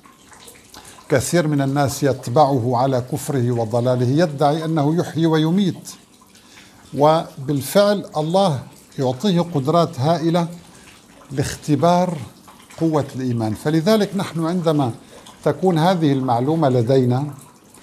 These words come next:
حقيقة نحذر من هذا الأمر.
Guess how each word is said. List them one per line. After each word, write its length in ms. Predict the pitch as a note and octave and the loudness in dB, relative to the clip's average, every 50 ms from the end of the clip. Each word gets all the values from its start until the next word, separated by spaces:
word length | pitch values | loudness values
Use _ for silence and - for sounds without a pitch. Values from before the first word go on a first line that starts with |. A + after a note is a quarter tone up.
| - - - - - - | -20 -20 -20 -20 -20 -16
حقيقة 800 | - - C#3+ - - G3 G3+ G3+ F#3+ F#3 F3+ F#3 F#3+ F#3 F#3+ F#3 - - - | -10 -6 -6 -4 0 0 0 2 2 0 2 2 0 0 0 -2 -6 -6 -4
نحذر 720 | E3 F#3 G#3 - - - - D#3 D3 C#3+ F3+ F3+ F3+ E3+ | 0 0 0 0 -2 -6 -4 -4 0 2 4 4 4 4
من 180 | D3+ C#3 C3 A#2+ | 2 0 0 0
هذا 280 | A#2 C3 C#3+ B2 B2+ B2 | 0 0 -2 -2 -2 -4
الأمر. 340 | B2 C3 C#3 A#2 G#2+ F#2 | -4 -4 -4 -4 -4 -6